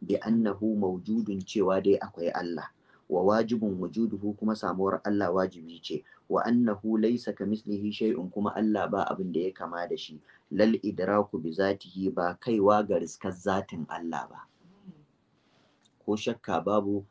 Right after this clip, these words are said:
kaiwa ga riskar zatin Allah, wannan abu ne wanda baya yiwuwa. Me ake nufi to da riska a nan? Na farko dai malamai sun ce akwai bambanci tsakanin al-ilmu wal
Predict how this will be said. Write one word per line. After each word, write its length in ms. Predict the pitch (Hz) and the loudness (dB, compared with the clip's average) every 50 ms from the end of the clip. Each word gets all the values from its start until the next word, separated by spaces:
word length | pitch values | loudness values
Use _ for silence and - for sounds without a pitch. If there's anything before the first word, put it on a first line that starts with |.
| _ _ _ _ _ - | _ _ _ _ _ -8
kaiwa 420 | - 123 113 101 92 98 101 101 95 | -2 0 2 2 2 2 0 0 0
ga 80 | 95 87 | 0 -2
riskar 340 | 82 80 - - - 101 95 | -2 -2 -8 -8 -6 -6 -6
zatin 520 | 92 92 104 104 107 107 - 110 92 80 - - | -4 -2 -2 -2 -2 -2 -4 -6 -6 -6 -6 -4
Allah, 420 | 90 107 120 123 127 107 82 - - 160 - _ _ _ _ _ _ _ - | -2 0 2 2 2 0 -2 -4 -10 -20 -20 _ _ _ _ _ _ _ -4
wannan 400 | - 95 95 95 90 87 92 - - | -2 0 0 0 -2 -4 -6 -4 -6
abu 180 | - 80 82 | -6 -4 -4
ne 120 | 82 85 87 | -4 -4 -4
wanda 300 | 87 90 90 82 80 78 | -4 -4 -2 -2 -4 -2
baya 360 | - 80 80 80 80 76 69 | -2 -2 -4 -2 -4 -4 -6
yiwuwa. 360 | 67 65 67 65 65 69 76 - _ _ _ _ _ _ _ _ _ _ _ _ _ _ _ - | -6 -8 -6 -8 -8 -8 -10 -16 _ _ _ _ _ _ _ _ _ _ _ _ _ _ _ -6
Me 240 | 80 82 92 90 - | -4 -2 -2 -2 -2
ake 300 | 107 123 - - 110 95 | -2 -4 -2 -2 -2 -2
nufi 320 | 95 98 95 - 98 92 - | -2 -2 -4 -6 -10 -8 -6
to 160 | - 85 82 | -2 -2 -2
da 160 | 78 82 82 | -2 -2 -4
riska 400 | - 80 - - - 90 85 78 78 | -6 -6 -10 -10 -6 -4 -4 -4 -4
a 80 | 80 | -4
nan? 160 | 78 78 71 - _ _ _ _ - - 170 165 156 156 - - - | -6 -6 -6 -8 _ _ _ _ -16 -14 -14 -12 -14 -14 -16 -12 -6
Na 140 | - - 110 | -2 -2 0
farko 360 | - 123 117 113 - - 123 113 | 0 0 -2 -2 0 0 0 2
dai 120 | 110 123 | 2 2
malamai 420 | 123 117 107 98 98 98 104 107 110 | 2 2 0 0 -2 -2 -2 -2 -2
sun 200 | - - 117 113 | -2 0 -2 -2
ce 180 | 107 - 113 95 | 0 0 -2 -2
akwai 280 | - 104 - - 110 | -2 -2 -2 -2 -2
bambanci 480 | 104 107 110 113 113 120 123 123 - 113 | 0 0 0 0 2 0 0 -2 -4 -8
tsakanin 560 | - - 87 - - 101 104 107 107 110 107 - | -6 -6 -6 -4 -2 -2 0 0 0 -2 -2 -4
al-ilmu 520 | 90 101 - - - 117 113 117 110 98 | -6 -10 -10 -8 -4 -2 0 0 0 0
wal 160 | 92 95 95 | 0 -4 -6